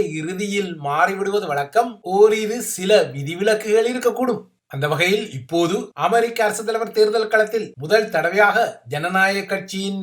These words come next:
வேட்பாளராக கருப்பின மரபணு சக தமிழ் மரபணு என்ற கலவையை கொண்டு ஒரு பெண்ணாக கமலா ஹாரிஸ் உருவாக நிலையில், மீண்டும் ஒரு முறை தமிழர்களிடம் இவ்வாறான நப்பாசைகள் வெள்ளை மாளிகையை மையப்படுத்தி தலையெடுக்கக்கூடும்.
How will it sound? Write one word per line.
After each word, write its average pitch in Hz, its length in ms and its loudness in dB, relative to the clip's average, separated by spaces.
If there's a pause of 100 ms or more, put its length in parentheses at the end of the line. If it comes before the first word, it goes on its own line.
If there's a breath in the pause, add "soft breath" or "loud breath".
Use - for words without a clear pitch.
வேட்பாளராக 185 800 2 (240)
கருப்பின 202 480 2
மரபணு 196 460 4
சக 196 440 0
தமிழ் 196 400 0
மரபணு 190 480 4
என்ற 208 280 0
கலவையை 202 540 2
கொண்டு 190 300 -4
ஒரு 196 160 -4
பெண்ணாக 175 680 0
கமலா 180 340 4 (100)
ஹாரிஸ் 175 360 -4
உருவாக 165 380 2
நிலையில், 170 600 -6
மீண்டும் 170 300 -2
ஒரு 208 120 2
முறை 214 480 -2
தமிழர்களிடம் 156 640 0
இவ்வாறான 165 600 -2
நப்பாசைகள் 175 960 -4
வெள்ளை 127 340 -8
மாளிகையை 214 460 2
மையப்படுத்தி 214 640 -2
தலையெடுக்கக்கூடும். 233 760 -2